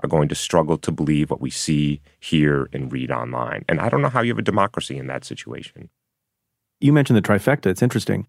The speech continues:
Speaker 2: The fact that you can make fake stuff, you can publish it to the world, and there's a willing consumer. Would you add to that, or do you think it's just sort of an umbrella concern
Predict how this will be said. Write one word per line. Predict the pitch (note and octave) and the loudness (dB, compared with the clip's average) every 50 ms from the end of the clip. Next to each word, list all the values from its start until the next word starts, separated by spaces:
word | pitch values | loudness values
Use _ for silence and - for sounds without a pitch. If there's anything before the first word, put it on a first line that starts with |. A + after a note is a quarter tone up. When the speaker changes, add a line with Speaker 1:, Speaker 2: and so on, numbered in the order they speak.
| _ _ - | _ _ -2
Speaker 2:
The | - | 0
fact | G#2+ - A2 G#2+ G#2+ | 2 4 2 2 2
that | A#2+ | 2
you | A#2 G#2 | 2 2
can | - G2+ | 4 4
make | G2+ G#2 G#2 G#2 - - _ _ _ | 4 6 4 2 0 -6 _ _ _
fake | _ - - G2 F#2+ - | _ 0 0 0 0 0
stuff, | - - G#2 F#2+ G2 G2+ - - _ _ _ _ _ _ _ _ | 0 0 0 0 0 -4 -6 -16 _ _ _ _ _ _ _ _
you | - A#2 | -2 0
can | - G2+ | 0 0
publish | - - - G2 F#2+ - | 2 2 0 0 2 -2
it | A2 G#2+ | -2 -2
to | - | 0
the | G2+ G#2 | 0 2
world, | F#2+ A2 A#2+ B2 A#2 A2 - | 4 4 4 6 4 4 2
and | A#2 G#2+ | 2 0
there's | G2+ G2 | 2 2
a | G2+ | 2
willing | G2+ G#2+ G#2+ G2+ | 2 4 2 2
consumer. | - G2 F2+ - C#3 D3+ B2 G2+ F#2+ F2 _ - - _ _ _ _ _ _ _ - | 2 0 0 2 2 4 4 4 2 0 _ -12 -20 _ _ _ _ _ _ _ 0
Would | - A#2 B2+ | 0 2 4
you | F3+ G3 | 4 4
add | - A2+ A#2 B2 C#3 - | 4 4 4 4 4 2
to | D#3+ | 2
that, | C#3+ D#3+ E3+ F3 E3+ - | 2 4 2 2 2 2
or | - A#2 G#2 | 2 4 4
do | G#2 | 4
you | G#2 | 4
think | G2 A#2+ G#2+ - | 4 4 2 4
it's | A2+ F#2 - - - - _ _ _ - | 2 0 0 -4 -10 -12 _ _ _ -6
just | - - | -4 2
sort | - A2 | 4 4
of | G#2 F#2 | 6 6
an | F#2+ | 4
umbrella | F#2 F#2 E2+ G#2 G#2 G#2+ G#2+ | 4 2 4 4 4 4 4
concern | G#2 - G2 F#2 - A2+ A#2 C3 C#3+ C#3+ | 4 2 0 0 2 2 2 2 2 0